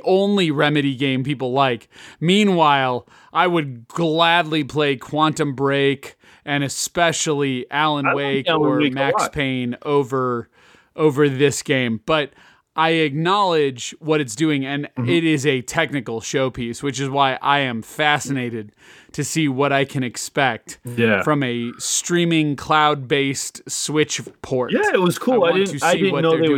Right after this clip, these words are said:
Speaker 1: doing
Speaker 2: doing
Speaker 1: with
Speaker 2: this.
Speaker 1: it.
Speaker 2: So
Speaker 1: Yeah.
Speaker 2: when I just went into the
Speaker 1: Yeah.
Speaker 2: store and it was floating there, I was like, "What is this?"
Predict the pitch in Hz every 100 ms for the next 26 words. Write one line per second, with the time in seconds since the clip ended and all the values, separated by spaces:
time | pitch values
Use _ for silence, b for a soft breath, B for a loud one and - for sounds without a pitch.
0 | 127 135 156 117 95 - 127 131 135 139
1 | 147 147 147 131 127 113 131 139 139 127
2 | 110 - - 131 139 120 101 101 101 104
3 | 98 _ b b b b 104 101 135 202
4 | 220 226